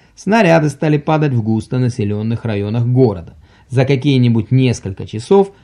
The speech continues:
двести пятьдесят человек было ранено, двадцать убито.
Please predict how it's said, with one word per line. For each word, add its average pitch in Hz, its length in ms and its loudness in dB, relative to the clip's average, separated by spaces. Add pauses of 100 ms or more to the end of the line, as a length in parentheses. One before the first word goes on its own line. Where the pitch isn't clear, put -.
(120)
двести 127 400 2
пятьдесят 110 520 -4
человек 107 360 -6
было 101 240 -6
ранено, 170 560 0
двадцать 127 580 -2
убито. 110 520 -6